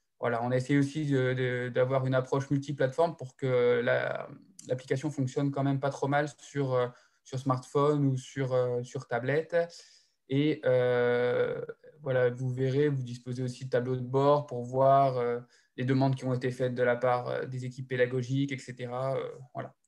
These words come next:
C'est un outil qui est quand même assez simple, hein, donc pour l'instant, il n'y a pas forcément de, de, de formations qui sont prévues, mais plutôt à travers, euh, du coup, euh, de webinaires comme aujourd'hui, pour, euh, vous présenter un peu l'application. On développe aussi, là, on est en train de créer des vidéos,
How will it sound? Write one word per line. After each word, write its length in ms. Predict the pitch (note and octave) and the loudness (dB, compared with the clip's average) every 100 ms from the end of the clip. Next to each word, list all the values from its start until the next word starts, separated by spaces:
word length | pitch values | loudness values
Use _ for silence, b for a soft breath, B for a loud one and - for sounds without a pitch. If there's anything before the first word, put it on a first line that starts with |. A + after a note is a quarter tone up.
| _ _ _ | _ _ _
C'est 120 | - B2+ | 0 4
un 100 | C#3+ | 4
outil 200 | C#3+ D3+ | 2 0
qui 80 | |
est 20 | C#3+ | 4
quand 120 | D3 | 6
même 140 | D3 | 6
assez 220 | D3 D3 | 4 4
simple, 280 | C#3 F3 G3 | 2 2 4
hein, 80 | D3+ | 4
donc 160 | C#3 C#3 | 4 2
pour 120 | C#3+ | 2
l'instant, 240 | C#3 C#3 | 2 2
il 20 | |
n'y 60 | C#3 | 0
a 40 | |
pas 140 | B2+ C3+ | 2 -2
forcément 400 | C3 B2+ C#3+ D3 | -4 -2 2 2
de, 220 | C3+ B2+ | 2 0
de, 180 | B2+ B2+ | -2 -4
de 120 | B2+ | -4
formations 380 | C3+ C#3 C3+ D3 | -2 0 0 -2
qui 120 | C#3 | -4
sont 120 | C3+ | -6
prévues, 320 | B2+ C3 D3 | -6 -6 -4
mais 100 | G3+ | -4
plutôt 260 | C#3 C3+ C#3+ | -4 -4 -2
à 60 | C3 | -2
travers, 360 | - B2+ C3 | -2 -2 -2
euh, 80 | B2 | -4
du 140 | B2 | -8
coup, 260 | B2 C3+ C3 | -12 -8 -6
euh, 80 | B2 | -4
de 80 | B2+ | -2
webinaires 460 | C3 C3 C#3 C#3 | -2 0 -2 -2
comme 180 | C3+ B2+ | -2 -4
aujourd'hui, 480 | B2+ B2 C3+ G3 A3+ _ _ _ _ _ | -4 -4 -8 -10 -12 _ _ _ _ _
pour, 300 | C3 B2 B2 | -8 -2 0
euh, 80 | |
vous 140 | A#2+ B2+ | 0 -4
présenter 400 | - C3+ C3 C#3 | -2 0 0 0
un 100 | C3 | 0
peu 120 | C3+ | 0
l'application. 640 | C3 B2 C3+ C3 B2+ C#3 | -2 -2 -2 -2 -2 -4
On 220 | E3+ D#3 C3+ | -2 -2 -2
développe 400 | C3 C3+ D3 C#3+ | -2 2 0 0
aussi, 360 | C3 - D3 | -4 -6 -6
là, 160 | C#3 C3+ | 0 0
on 100 | C3 | 0
est 20 | |
en 80 | B2 | -4
train 200 | B2+ B2+ | -6 -6
de 120 | B2+ | -6
créer 320 | B2 - D3 | -10 -6 -4
des 160 | C#3 C3 | 0 0
vidéos, 560 | C3+ C#3 C3+ F3 A#3 | 0 0 0 0 -4